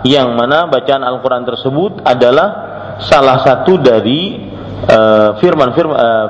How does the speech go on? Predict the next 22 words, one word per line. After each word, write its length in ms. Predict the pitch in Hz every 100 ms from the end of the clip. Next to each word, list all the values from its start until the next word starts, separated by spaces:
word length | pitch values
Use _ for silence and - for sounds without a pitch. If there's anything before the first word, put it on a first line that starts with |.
| -
firman-firman 500 | 180 147 123 143 131
Allah 180 | 123 147 -
Subhanahu 420 | 120 131 139 117
wa 60 | 113
Ta'ala 160 | 113 156
yang 240 | 131 113
mulia. 400 | 123 139 113 92 87 -
Maka 240 | 147 170
kita 240 | 143 156 147
ingin 320 | 127 139 170 - - - -
membacanya 480 | 120 113 123 147 120
dengan 300 | 113 120 147 - - - - - -
mulut 400 | 127 131 143 135
yang 320 | 131 127 123
bersih 400 | 120 123 - 165 120 - - - - -
dan 240 | 113 110 107
tidak 340 | 123 110 131 160 - - - - -
mulut 320 | 117 123 139
yang 220 | 135 120 107
penuh 180 | 135
dengan 380 | 120 113 120 135
kotoran-kotoran. 1200 | 131 107 117 113 101 104 101 92 90 85 98 101